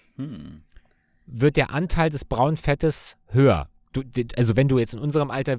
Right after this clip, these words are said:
Speaker 2: werden wir wahrscheinlich, schätze ich jetzt mal, das bin ich jetzt kein Mediziner, aber sch-, nie wieder so viel, äh, braunes Fett haben wie im Teenie-Alter, aber wir können relativ mehr haben als Altersgenossen.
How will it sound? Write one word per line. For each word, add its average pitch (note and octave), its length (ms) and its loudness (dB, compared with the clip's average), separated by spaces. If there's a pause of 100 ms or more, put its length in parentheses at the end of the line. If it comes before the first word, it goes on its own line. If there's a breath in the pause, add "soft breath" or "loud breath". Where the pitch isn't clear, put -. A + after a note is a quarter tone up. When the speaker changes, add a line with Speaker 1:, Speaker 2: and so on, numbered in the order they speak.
(140)
Speaker 2:
werden B2+ 160 -2
wir B2 120 -2
wahrscheinlich, B2 480 -2
schätze - 260 -2
ich - 80 -6
jetzt F#2 160 -6
mal, G#2 160 -2
das G2+ 160 -4
bin A2+ 100 -4
ich G#2 80 -2
jetzt G#2 160 -4
kein G2 140 -2
Mediziner, G2+ 400 -6
aber G#2+ 140 -4
sch-, G2+ 320 -8
nie C3 280 2
wieder C#3 180 2
so C3+ 140 0
viel, B2 320 0 (640 soft breath)
äh, A2 180 -2
braunes A#2+ 380 0
Fett C#3 220 -2
haben B2 340 -2
wie A#2 160 -4
im G#2+ 160 -8
Teenie-Alter, C#3 560 0
aber A#2+ 160 0
wir A#2 100 -2
können B2+ 220 -2
relativ B2+ 560 0
mehr A#2+ 240 2
haben A#2 220 0
als - 140 -6
Altersgenossen. C#3 760 -2